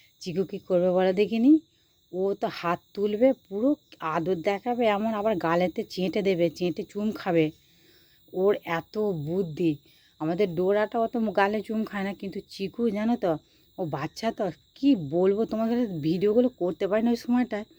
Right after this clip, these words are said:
ও এত আদর দেখাবে দিয়ে চুম খাবে, আবার মুখটাকে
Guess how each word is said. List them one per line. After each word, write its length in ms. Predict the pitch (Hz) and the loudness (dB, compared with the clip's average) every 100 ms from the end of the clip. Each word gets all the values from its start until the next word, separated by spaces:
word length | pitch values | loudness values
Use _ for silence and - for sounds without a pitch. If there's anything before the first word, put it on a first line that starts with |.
| - _ - _ - | -20 _ -20 _ -2
ও 100 | 220 233 - 175 | 4 4 4 0
এত 140 | - 226 208 170 | -2 -4 -2 -2
আদর 200 | 165 165 196 | -2 -2 -4
দেখাবে 340 | 190 226 220 214 - - _ _ 185 | -2 -2 -2 -4 -10 -20 _ _ -4
দিয়ে 200 | 196 - | -2 -2
চুম 160 | 196 214 233 | -2 0 0
খাবে, 220 | - 175 170 | 0 2 2
আবার 180 | 147 143 - _ 190 | 2 -2 -6 _ -2
মুখটাকে 440 | 233 - 285 | 0 0 0